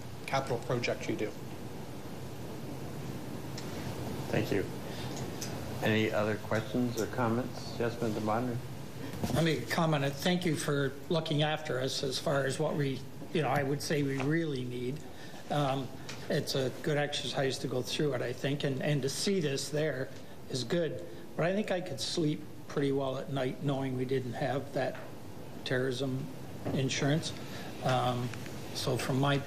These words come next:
Speaker 3: point of view, we don't need it, and, uh, I would, uh, the recommendation I'd make is that we just not pursue that part of it. Item number five on there.
Speaker 2: Any other com-,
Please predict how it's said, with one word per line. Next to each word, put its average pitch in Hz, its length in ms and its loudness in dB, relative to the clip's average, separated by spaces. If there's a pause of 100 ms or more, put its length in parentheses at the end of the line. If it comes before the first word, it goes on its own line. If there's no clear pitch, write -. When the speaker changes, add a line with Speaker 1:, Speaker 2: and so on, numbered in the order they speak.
Speaker 3:
point 135 220 2
of 123 60 0
view, 135 180 4
we 127 140 2
don't 139 300 2
need 143 220 4
it, 143 220 -2 (180)
and, 127 440 0
uh, 123 240 2 (840)
I 131 140 4
would, 127 240 2 (120)
uh, 127 240 0 (1600)
the 147 80 4
recommendation 135 640 2
I'd 135 120 2
make 143 220 2
is 131 120 2
that 135 140 2
we 135 140 0
just 135 480 0 (400)
not 143 360 4
pursue 135 440 2
that 127 280 -2
part 123 200 0
of 117 120 -2
it. - 80 -2 (580)
Item 135 280 2
number 127 300 2
five 123 380 0
on 120 160 0
there. 123 140 -2 (3250)
Speaker 2:
Any 95 160 6
other 104 160 4
com-, 110 240 0